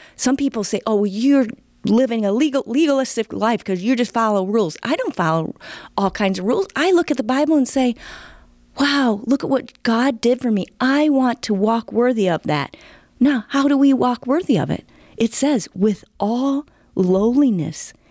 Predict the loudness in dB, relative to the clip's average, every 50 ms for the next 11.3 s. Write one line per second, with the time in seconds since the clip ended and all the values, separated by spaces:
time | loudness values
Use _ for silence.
0 | _ -20 -8 -2 0 2 2 4 2 2 2 2 2 2 2 2 2 2 2 2
1 | 2 0 -2 -8 -12 -16 -16 _ -20 -20 -20 -20 -4 0 0 0 0 -2 -4 -4
2 | -4 -2 -2 -2 -2 -4 -4 -6 -6 -4 -2 -4 -4 -6 -4 -2 0 2 2 0
3 | -2 -4 -8 _ -20 -20 -20 -20 -18 -8 -4 -2 0 0 0 -2 -4 -6 -4 -2
4 | 0 0 0 0 2 2 2 2 0 0 -2 -2 -2 -2 -2 -2 -2 -2 -2 0
5 | 0 0 2 2 2 2 2 4 2 2 2 0 0 -2 -2 0 2 2 2 2
6 | 0 -2 -2 0 0 0 0 0 0 0 0 0 -2 -4 -4 -6 -10 -10 -12 -4
7 | 0 2 2 2 0 _ _ 0 0 0 0 2 2 4 4 4 4 2 0 0
8 | -2 -2 -4 -4 -4 -4 -4 -2 -2 -4 -2 -4 -6 -4 0 2 2 4 4 2
9 | 2 0 -2 -6 -10 -20 -20 -20 -20 -20 -8 _ 0 2 4 4 4 4 2 0
10 | -4 -4 -4 -4 -2 -2 0 0 0 0 -2 -2 -6 -8 -10 -6 -2 0 0 0
11 | 0 -2 -6 -10 -12 -14